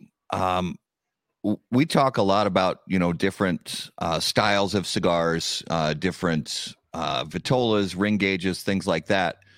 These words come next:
Was, was your vision at the very beginning for Asylum to be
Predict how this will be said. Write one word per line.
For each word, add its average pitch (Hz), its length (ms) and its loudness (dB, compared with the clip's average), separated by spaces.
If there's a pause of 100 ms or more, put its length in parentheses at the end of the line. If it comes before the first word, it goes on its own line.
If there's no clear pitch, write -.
(360)
Was, 120 420 0 (480)
was 110 300 0
your 175 140 0
vision 127 520 0
at 95 100 -4
the 98 80 0
very 95 300 0
beginning 92 680 0
for 87 320 -2
Asylum 90 760 0 (160)
to 95 140 -2
be 87 560 0